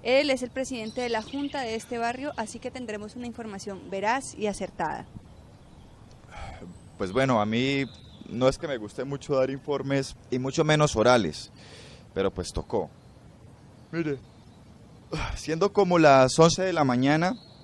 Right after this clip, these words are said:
Speaker 2: se acercó a este lugar el señor, eh, eh, Eugenio.
Speaker 1: ¿Eugenio qué, perdón?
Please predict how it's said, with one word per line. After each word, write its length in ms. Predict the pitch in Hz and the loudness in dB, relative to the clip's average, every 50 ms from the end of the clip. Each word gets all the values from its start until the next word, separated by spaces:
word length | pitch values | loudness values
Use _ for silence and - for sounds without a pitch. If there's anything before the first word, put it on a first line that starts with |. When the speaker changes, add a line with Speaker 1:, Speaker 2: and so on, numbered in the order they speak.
| - - - - - - - - - - - - | -20 -20 -20 -20 -20 -20 -20 -20 -20 -20 -20 -12
Speaker 2:
se 100 | - 113 | -10 -6
acercó 260 | - 113 104 - 123 | -4 -4 0 0 0
a 20 | |
este 160 | 127 - - 170 | 2 4 6 6
lugar 360 | 151 139 117 113 120 131 143 | 6 8 8 8 8 8 8
el 100 | 151 143 | 6 2
señor, 1080 | - - 135 120 113 110 113 117 120 127 135 139 139 139 139 139 139 139 139 135 131 - - - | 0 -2 -2 -2 -2 -2 -2 -2 -2 -2 -2 -2 -2 -2 -4 -4 -4 -6 -8 -10 -12 -16 -18 -18
eh, 100 | 87 76 - - | -18 -18 -16 -18
eh, 420 | - - - 113 107 104 104 101 104 - - - - - - - - - - - - - - - | -18 -18 -16 -16 -14 -14 -14 -14 -16 -18 -20 -20 -20 -20 -20 -20 -20 -20 -20 -20 -20 -20 -14 -8
Eugenio. 500 | 117 113 107 123 160 151 135 107 82 67 - - - - - - - - - - - - - | -8 -4 0 0 0 0 0 -2 -8 -10 -14 -20 -20 -20 -20 -20 -20 -20 -20 -20 -20 -16 -6
Speaker 1:
¿Eugenio 400 | - 254 247 254 294 285 285 302 302 | -2 0 4 6 8 8 8 6 6
qué, 120 | - 285 | 4 2
perdón? 460 | 277 - 247 220 208 208 220 277 302 | 2 2 2 2 0 -2 -4 -6 -8